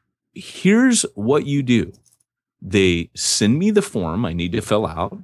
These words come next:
which the I R S told me. They just send me, like, a little postcard. "You gotta fill this out."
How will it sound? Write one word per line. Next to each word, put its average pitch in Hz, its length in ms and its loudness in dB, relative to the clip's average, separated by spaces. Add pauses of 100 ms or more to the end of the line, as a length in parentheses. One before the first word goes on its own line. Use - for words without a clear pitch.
(120)
which - 440 -4
the 87 140 2
I 85 40 2
R 85 140 2
S 90 160 -4
told 104 220 0
me. 85 100 0
They 95 120 -2
just 165 200 0
send 190 120 0
me, 180 120 0
like, 131 180 -2
a 131 40 0
little 113 160 2
postcard. - 440 -2
"You 104 100 -8
gotta 82 180 -6
fill - 200 -4
this 87 240 2
out." - 240 -10